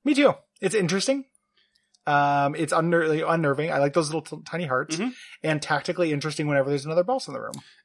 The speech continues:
Speaker 2: Absolutely. Uh, like, we talked about the second phase being kind of easier, but it's still, like,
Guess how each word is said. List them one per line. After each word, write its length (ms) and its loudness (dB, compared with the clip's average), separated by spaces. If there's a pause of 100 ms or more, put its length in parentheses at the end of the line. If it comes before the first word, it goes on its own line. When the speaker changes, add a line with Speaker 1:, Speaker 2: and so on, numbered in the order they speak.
(100)
Speaker 2:
Absolutely. 680 -2
Uh, 540 8
like, 180 -2
we 60 -2
talked 240 4
about 160 0
the 80 -6
second 280 -2
phase 260 -4
being 180 -6
kind 220 -4
of 120 -8
easier, 440 -4
but 120 -4
it's 180 0
still, 360 2
like, 360 -4